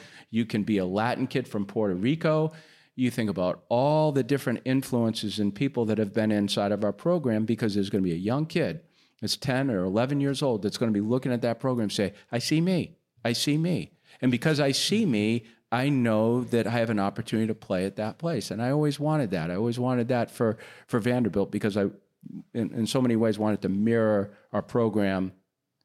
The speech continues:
on the university too, 'cause the university is so diverse too. Every f-, every state, so many w-, different parts of the country, in the world,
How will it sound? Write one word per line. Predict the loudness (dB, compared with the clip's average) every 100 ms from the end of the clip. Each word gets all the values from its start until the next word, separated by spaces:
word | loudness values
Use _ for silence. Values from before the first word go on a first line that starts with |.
| _ _ _ _
on | -2 0
the | 0
university | 0 0 0 -2 -6
too, | -4 -2 -2
'cause | -2
the | 0
university | 0 0 0 -2 -4
is | -4
so | -2 -2
diverse | -2 -2 -2 -4
too. | -4 -2
Every | -2 -2
f-, | -4 -18 -18 -6
every | -2 0
state, | 0 0 0 -2 -4
so | -2 2
many | 2 2 2
w-, | -2 -8 -10 -10 -8 -2
different | -2 0 -4 -6 -18 _ -4
parts | -4 -2
of | -2
the | -2
country, | -4 -2 -2 0 0 0 -4 _ _ -6
in | -2
the | 0
world, | 2 2 2 2 -2 -8